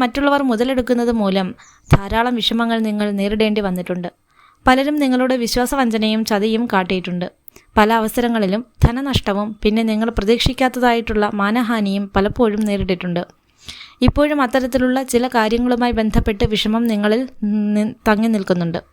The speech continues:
ഇനിയെങ്കിലും മറ്റുള്ളവരെ ആരെയും കണ്ണടച്ച് വിശ്വസിക്കരുത് എന്നുള്ളത് നിങ്ങൾ ഓർക്കേണ്ട ഒരു പാഠം തന്നെയാണ്. അത്തരത്തിൽ എല്ലാവരെയും കണ്ണടച്ച് വിശ്വസിക്കുന്നത് മൂലം തിരിച്ചടികൾ ഏൽക്കുമെന്നുള്ളതും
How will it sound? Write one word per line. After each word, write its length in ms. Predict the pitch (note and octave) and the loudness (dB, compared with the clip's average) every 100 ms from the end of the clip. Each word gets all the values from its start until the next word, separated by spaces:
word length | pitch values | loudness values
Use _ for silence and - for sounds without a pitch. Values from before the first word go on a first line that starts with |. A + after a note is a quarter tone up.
| _ _ - - - - _ B3 | _ _ -20 -20 -20 -20 _ 4
ഇനിയെങ്കിലും 440 | C4 D4 C4+ C4+ C4 A3 | 4 2 0 -2 0 -2
മറ്റുള്ളവരെ 580 | G#3+ B3+ B3+ A#3+ B3 A#3+ A3 G#3 | 0 2 2 2 2 0 0 0
ആരെയും 320 | G#3+ A#3 B3 A#3 | 0 0 0 0
കണ്ണടച്ച് 400 | G#3 A3 A3 A#3 | 0 0 0 0
വിശ്വസിക്കരുത് 640 | G#3 A3 - A#3 A3 G#3+ A3+ G#3+ | 0 0 0 0 0 2 0 0
എന്നുള്ളത് 380 | G#3+ G3 F#3+ G#3+ G#3+ | 0 0 0 -2 -2
നിങ്ങൾ 200 | G#3 G#3+ G#3+ | 0 2 2
ഓർക്കേണ്ട 340 | G#3 A3+ A3 A3+ | 0 0 2 2
ഒരു 100 | G#3 G#3+ | 0 0
പാഠം 300 | F#3+ F#3+ A3 G#3 | 0 2 0 0
തന്നെയാണ്. 420 | F#3+ F#3 E3+ E3+ - - - _ - - - - B3+ | -4 -4 -6 -8 -10 -18 -20 _ -20 -20 -20 -6 -2
അത്തരത്തിൽ 360 | C4 D4+ D4 D4 | 2 2 2 2
എല്ലാവരെയും 560 | B3+ B3+ C4+ C4+ C#4 C#4 C#4 | 2 2 2 0 -2 -2 0
കണ്ണടച്ച് 420 | A#3 A#3 B3 B3+ B3 | 0 2 0 0 0
വിശ്വസിക്കുന്നത് 640 | A#3+ A3+ A#3 B3 A#3+ A#3+ A3+ | 0 0 0 0 0 0 0
മൂലം 260 | F#3 F3+ A3+ - | 0 -2 -4 0
തിരിച്ചടികൾ 520 | A3 A3 B3+ A#3+ A#3 B3 - G3 | 0 2 0 0 0 -4 -2 -2
ഏൽക്കുമെന്നുള്ളതും 760 | G3 A3+ A3 G#3+ G3 F#3 G#3 | 0 0 0 0 0 0 -2